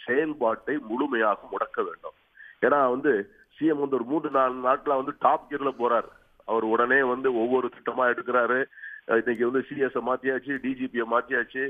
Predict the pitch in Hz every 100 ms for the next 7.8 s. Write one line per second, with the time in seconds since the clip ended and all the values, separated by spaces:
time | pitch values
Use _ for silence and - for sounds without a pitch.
0 | - - 127 131 127 123 117 120 110 104
1 | 107 123 117 - 123 120 110 113 120 113
2 | 110 135 - _ _ _ - 131 120 131
3 | 160 131 120 147 151 147 135 131 - 123
4 | 117 113 127 139 135 120 120 123 117 117
5 | 113 113 110 107 - 120 143 151 135 127
6 | 123 139 - 156 139 123 110 113 123 120
7 | - 117 120 143 131 - 113 113